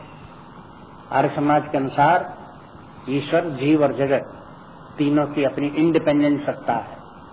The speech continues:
ईश्वर अपने अलग है, जगत अपने अलग है, जीव अपने अलग है। <clears throat> ये इनकी एक दूसरे से न उत्पत्ति है न एक दूसरे पर आश्रित है।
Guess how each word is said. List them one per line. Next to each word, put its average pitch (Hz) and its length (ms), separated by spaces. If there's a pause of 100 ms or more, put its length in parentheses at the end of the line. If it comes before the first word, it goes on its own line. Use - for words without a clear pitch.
(640)
ईश्वर 127 240
अपने 123 240
अलग 135 280
है, 151 300
जगत 113 260
अपने 113 260
अलग 135 240
है, 147 300 (560)
जीव 123 280
अपने 113 260
अलग 135 240
है। 139 180
<clears throat> - 1500
ये 139 60
इनकी 147 600
एक 131 140
दूसरे 139 380
से 160 200
न 139 100
उत्पत्ति 143 540
है 175 300
न 135 40
एक 123 240
दूसरे 127 300
पर 156 160
आश्रित 147 360
है। - 280